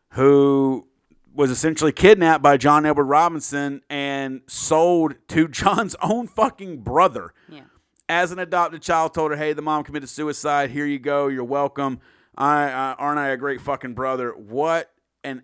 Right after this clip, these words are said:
Speaker 1: absolute piece
Speaker 2: Piece
Speaker 1: of
Speaker 2: of
Speaker 1: shit,
Speaker 2: shit.
Speaker 1: man. So nothing else really reported or happens until nineteen eighty-seven.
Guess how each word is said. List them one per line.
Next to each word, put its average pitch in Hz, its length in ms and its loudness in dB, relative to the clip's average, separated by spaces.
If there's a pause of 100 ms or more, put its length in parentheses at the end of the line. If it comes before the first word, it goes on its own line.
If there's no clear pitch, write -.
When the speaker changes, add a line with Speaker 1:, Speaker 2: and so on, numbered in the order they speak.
Speaker 1:
absolute 139 1040 -8 (140)
piece - 120 -18
Speaker 2:
Piece 139 400 -8
Speaker 1:
of 139 80 -8
Speaker 2:
of 127 200 -2
Speaker 1:
shit, 123 580 -4
Speaker 2:
shit. - 40 -20
Speaker 1:
man. 98 380 -10 (280)
So 156 640 6 (560)
nothing 214 320 0
else - 560 0 (380)
really 151 260 0
reported 151 500 6
or 135 80 2
happens 151 760 -2
until 139 360 -2
nineteen 151 340 0
eighty-seven. 175 600 0